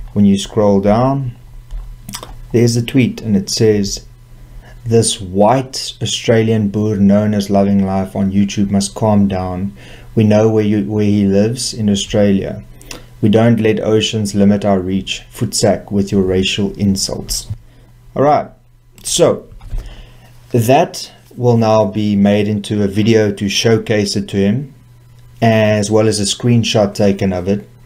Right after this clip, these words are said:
And we all know that it doesn't exist, so if he goes to search for it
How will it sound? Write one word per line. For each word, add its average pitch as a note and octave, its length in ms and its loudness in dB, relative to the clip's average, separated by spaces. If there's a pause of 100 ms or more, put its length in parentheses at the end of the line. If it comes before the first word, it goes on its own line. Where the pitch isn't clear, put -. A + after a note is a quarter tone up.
(300)
And A2 100 2
we B2 100 4
all C#3 200 4
know A2 200 2
that G2+ 160 -2
it G2 100 -6
doesn't G2 280 2
exist, F#2+ 540 -2
so G2+ 220 2
if G2 120 0
he G2+ 120 0
goes G2+ 320 0
to - 120 -6
search F3 380 0
for G2+ 240 -2
it A#2 180 -6